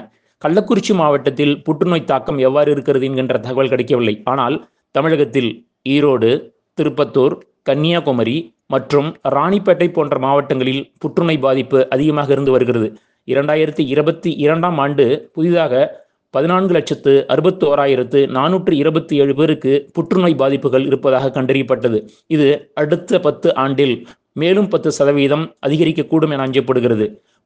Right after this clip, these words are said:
புற்றுநோயை தடுக்கும் வழிகள், புற்றுநோயை தடுக்க சில முக்கிய வழிகள்,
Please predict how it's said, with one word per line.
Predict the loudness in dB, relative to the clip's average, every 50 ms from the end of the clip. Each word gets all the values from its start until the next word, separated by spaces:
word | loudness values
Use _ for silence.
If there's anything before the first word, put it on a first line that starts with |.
| _
புற்றுநோயை | -6 -4 0 2 2 4 4 4 4
தடுக்கும் | 4 2 2 0 2 0 0 -2 -2 -2 -4 -8 -8 -4
வழிகள், | 0 0 2 2 2 2 0 0 -2 -2 -8 _ _ _ _ _ _
புற்றுநோயை | -6 -6 -2 -2 -2 0 0 2 0 0
தடுக்க | 0 0 0 0 0 -2 -2
சில | -2 -2 -2 -2
முக்கிய | -2 -4 -6 -6 -2 0 2
வழிகள், | 2 2 2 0 0 -2 -2